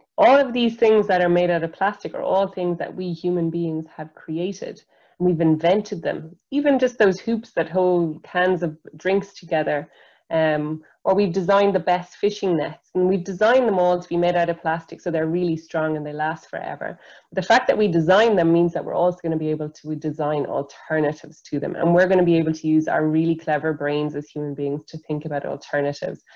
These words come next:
so that we're not harming the other creatures that are living on Earth. And if that video, if you thought that was sad, one thing you can do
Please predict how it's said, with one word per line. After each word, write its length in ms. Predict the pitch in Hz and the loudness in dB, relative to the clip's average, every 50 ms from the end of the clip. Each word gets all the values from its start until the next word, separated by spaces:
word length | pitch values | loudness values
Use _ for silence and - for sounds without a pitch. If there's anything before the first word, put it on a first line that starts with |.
| - - - - _ | -20 -20 -20 -20 _
so 100 | - - 170 | -2 2 4
that 120 | 180 170 | 4 6
we're 80 | 185 180 | 6 6
not 340 | 170 170 175 196 226 226 - | 6 6 8 6 6 4 2
harming 480 | - 165 156 147 147 147 143 143 143 147 | -4 -2 0 2 2 2 0 -2 -4 -6
the 120 | 151 - | -2 -2
other 200 | 156 147 147 143 | -2 -2 -2 -6
creatures 460 | - - - 143 143 - - 143 139 - | -8 -8 -10 -10 -10 -8 -10 -10 -8 -6
that 120 | 143 135 | -6 -6
are 80 | 143 135 | -4 -6
living 260 | 139 139 147 139 139 | -8 -10 -10 -12 -10
on 120 | 143 - | -10 -8
Earth. 180 | - - - 147 _ _ _ _ _ _ _ - _ _ - _ - | -8 -10 -10 -12 _ _ _ _ _ _ _ -20 _ _ -20 _ 0
And 120 | - 202 220 | 4 6 6
if 180 | 240 240 - - | 6 4 2 4
that 240 | 254 240 226 202 202 | 4 4 4 4 4
video, 340 | 226 226 202 214 214 202 190 | 4 4 6 6 6 6 4
if 140 | 185 - - | 4 0 -4
you 100 | 220 214 | -6 0
thought 240 | - 233 220 185 | 2 2 2 4
that 140 | 190 190 - | 4 2 0
was 160 | 180 170 - | 0 -4 -4
sad, 360 | - - 185 185 190 208 202 185 | 0 2 2 4 4 2 0 0
one 300 | 190 220 233 247 240 226 | 0 2 2 2 0 -2
thing 180 | 233 214 202 196 | 0 0 0 0
you 140 | 196 220 214 | 0 -2 -4
can 200 | - 220 214 202 | -4 -4 -4 -4
do 460 | 180 196 196 190 196 196 196 190 | -2 -2 -4 -2 -2 -4 -6 -8